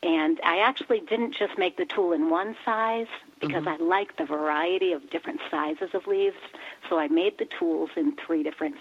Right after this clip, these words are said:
Speaker 1: sizes. I had a hundred of each made, and by the time I got done with that one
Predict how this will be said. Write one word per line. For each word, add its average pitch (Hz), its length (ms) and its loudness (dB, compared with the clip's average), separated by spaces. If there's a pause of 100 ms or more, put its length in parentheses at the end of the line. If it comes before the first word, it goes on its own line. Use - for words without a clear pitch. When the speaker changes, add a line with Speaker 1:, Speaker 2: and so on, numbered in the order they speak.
(100)
Speaker 1:
sizes. 196 680 0 (580)
I 175 60 -6
had 160 180 0
a 151 40 -4
hundred 185 360 0
of 180 80 -2
each - 260 -4
made, 180 540 0 (500)
and 156 160 0
by 156 160 2
the 185 80 -2
time 196 300 -2
I 165 80 0
got 160 200 -2
done 185 220 0
with 175 160 -2
that 151 200 0
one 160 320 2